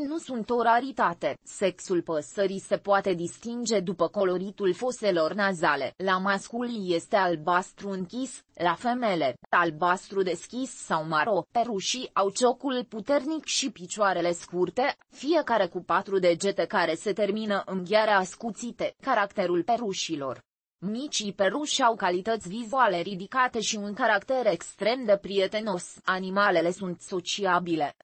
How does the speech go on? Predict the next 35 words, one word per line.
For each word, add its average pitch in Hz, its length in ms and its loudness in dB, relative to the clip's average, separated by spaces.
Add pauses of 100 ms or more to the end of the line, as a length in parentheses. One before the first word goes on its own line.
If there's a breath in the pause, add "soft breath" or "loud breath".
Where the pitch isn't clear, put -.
se - 220 -4
simt 233 380 -6
bine 220 280 -4
în 226 240 0
rândul 180 480 2
oamenilor, 220 760 2 (100)
dar 185 240 0
au 156 180 2
nevoie 180 500 0
și 208 180 -2
de 190 120 2
prezența 233 600 0
altor 165 300 0
exemplare 190 720 2
din 180 220 -2
specia 196 500 0
lor. 180 340 0
În 196 200 -6
natură, 220 640 0 (100)
ei 214 340 -4
trăiesc 190 540 2
în 185 120 -4
stoluri, 190 640 0 (120)
așa 175 360 0
că 220 160 -2
cel 294 300 0
mai 254 180 -2
bine 233 280 -4
este 208 320 -2
să 180 180 -2
cumperi 233 460 -2
cel 294 280 2
puțin 240 380 -8
o 240 120 -2
pereche. 190 580 0